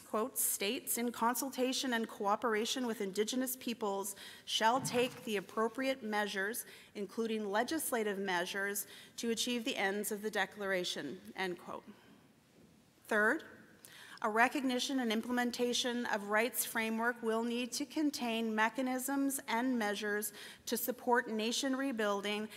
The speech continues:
and to facilitate self-determination, including self-government by Indigenous peoples, including transition out from under the constraints and impositions of the Indian Act.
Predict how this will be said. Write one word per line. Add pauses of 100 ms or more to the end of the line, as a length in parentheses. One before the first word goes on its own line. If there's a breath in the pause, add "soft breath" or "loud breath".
(260 loud breath)
and
to
facilitate
self-determination, (220 loud breath)
including
self-government
by
Indigenous
peoples, (400 loud breath)
including
transition
out (220)
from
under
the
constraints
and
impositions
of
the
Indian
Act.